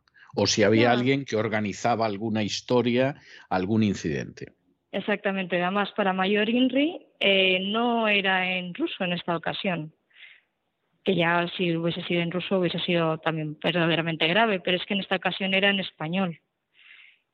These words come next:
Speaker 2: que es lo más sangrante de todo, que
Speaker 1: Bueno, peor,
Speaker 2: esto
Speaker 1: peor,
Speaker 2: fue
Speaker 1: porque
Speaker 2: un
Speaker 1: entonces la gente
Speaker 2: peor.
Speaker 1: lo entendía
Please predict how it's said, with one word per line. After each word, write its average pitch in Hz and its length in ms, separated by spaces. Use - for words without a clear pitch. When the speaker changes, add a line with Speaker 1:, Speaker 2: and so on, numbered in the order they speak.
Speaker 2:
que 180 140
es 170 80
lo 190 180
más 175 220
sangrante 175 540
de 165 160
todo, 170 400
que 160 380
Speaker 1:
Bueno, 120 280
peor, 131 280
Speaker 2:
esto 98 120
Speaker 1:
peor, 120 200
Speaker 2:
fue 185 80
Speaker 1:
porque 113 140
Speaker 2:
un 104 60
Speaker 1:
entonces 127 400
la 123 140
gente 135 260
Speaker 2:
peor. 127 120
Speaker 1:
lo 120 40
entendía 127 720